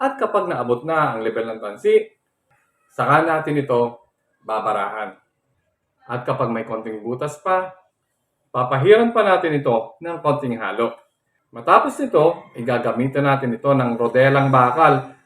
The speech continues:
para mas maging pino ang pader at nang makatipid tayo sa paglalagay ng skim coat. Gumagamit din tayo ng basang sponge para mabasa pa ng bahagya ang pader, para mas kuminis pa. Pero dapat may sapat na panahon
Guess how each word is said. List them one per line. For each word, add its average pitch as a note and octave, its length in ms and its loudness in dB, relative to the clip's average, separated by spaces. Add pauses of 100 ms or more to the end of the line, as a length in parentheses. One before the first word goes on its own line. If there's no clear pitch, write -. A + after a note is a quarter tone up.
(100)
para B3+ 160 2
mas B3 240 0
maging E3+ 320 -4
pino D#3+ 320 -4
ang D3+ 160 -6
pader B2+ 480 2 (240)
at F#3+ 160 -8
nang A3 160 -6
makatipid F#3 560 -6
tayo B2+ 480 -2 (160)
sa - 160 -12
paglalagay F#3 560 -2
ng C#3 160 0
skim A2+ 320 -12
coat. A2 320 -6 (320)
Gumagamit A2+ 560 -4
din A#2 160 -12
tayo C3+ 160 2
ng A#2+ 160 0
basang G#2 320 -10
sponge E3+ 480 0 (320)
para C3+ 320 0
mabasa A#2 560 -2
pa C#3 240 -2
ng C#3 160 -2
bahagya G3 480 -2
ang - 20 -12
pader, G3+ 460 0 (640)
para A2 240 -4
mas G#2+ 160 -10
kuminis G#2+ 560 -12
pa. C3+ 320 -2 (480)
Pero C#3 160 2
dapat C3+ 480 0
may A2+ 80 -6
sapat B2 400 -8
na A2+ 80 -8
panahon A#2 480 -4